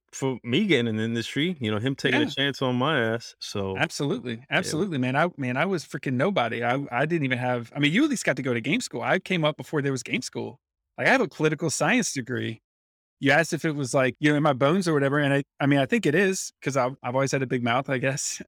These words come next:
Speaker 2: <laughs>
Speaker 1: <laughs>
Speaker 2: 'Cause, like, I remember in college, I didn't know what I wanted to do for a long time. I went to school 'cause they say, "Gotta go to college," you know, like, "Try to get the education. It opens up your opportunities," or whatever. And I just kinda backed into being a political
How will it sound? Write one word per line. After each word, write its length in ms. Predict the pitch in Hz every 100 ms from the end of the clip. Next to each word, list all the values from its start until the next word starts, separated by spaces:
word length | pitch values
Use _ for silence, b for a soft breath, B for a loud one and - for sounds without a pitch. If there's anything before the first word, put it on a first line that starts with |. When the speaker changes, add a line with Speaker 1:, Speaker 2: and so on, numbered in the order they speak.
| -
Speaker 2:
<laughs> 100 | 147 _
Speaker 1:
<laughs> 800 | 143 123 - 120 113 - 120 113
Speaker 2:
'Cause, 100 | 160
like, 120 | 160 196
I 40 |
remember 280 | 208 202 175
in 80 | 139
college, 380 | 147 202 170
I 80 | 143
didn't 160 | 156 139
know 100 | 139
what 120 | 139
I 40 | 135
wanted 300 | 135 131 123
to 60 |
do 340 | 117 151 185 147 -
for 160 | 135
a 40 | 120
long 200 | 120 117
time. 220 | 123 131
I 60 | 123
went 140 | 131
to 60 | 127
school 420 | - 135 135 139 -
'cause 420 | 123 113 - - _
they 100 | 117
say, 380 | 113 120 123 123 -
"Gotta 180 | 117 120
go 100 | 135
to 60 |
college," 500 | 131 165 160 160 - -
you 80 |
know, 120 | 120 120
like, 120 | 120
"Try 100 | 123
to 40 | 123
get 120 | 131
the 60 | 131
education. 580 | - 143 147 - 131
It 80 | 107
opens 240 | 123 143 131
up 140 | 127
your 100 | 123
opportunities," 500 | 123 117 151 151 120
or 40 | 117
whatever. 280 | 117 127 - _ _
And 120 | 135 131
I 80 |
just 200 | 165 185
kinda 200 | 175 147
backed 300 | 117 131 139 156
into 180 | 143
being 240 | 123 135 131
a 60 |
political 800 | - 139 139 123 131 123 120 110